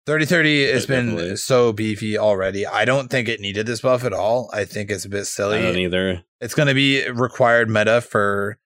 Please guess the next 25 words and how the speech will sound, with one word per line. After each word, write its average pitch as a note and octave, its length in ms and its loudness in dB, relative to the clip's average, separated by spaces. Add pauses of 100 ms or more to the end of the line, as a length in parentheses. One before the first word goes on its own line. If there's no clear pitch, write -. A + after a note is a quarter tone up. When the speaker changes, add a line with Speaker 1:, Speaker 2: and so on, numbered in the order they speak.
(200)
Speaker 1:
it D3+ 180 0
already F#3 320 4
was F3 240 6
at C#3 60 0
A B2+ 40 0
L A#2 120 2
G C3+ 120 0
S. C3 140 4
That's A#2 180 0
the A#2+ 80 -8
thing. A2 280 -4 (180)
Like, A#2 240 -2
it A#2+ 100 0
was C3+ 200 2
already, C3 580 2 (240)
like, A2+ 260 -2
on A#2 140 0
a A2 80 0
quarter A#2+ 480 2
or A2 60 2
a - 80 0
third A#2 220 2
of G#2 40 -2
the G2 60 -6
teams. A2+ 520 -6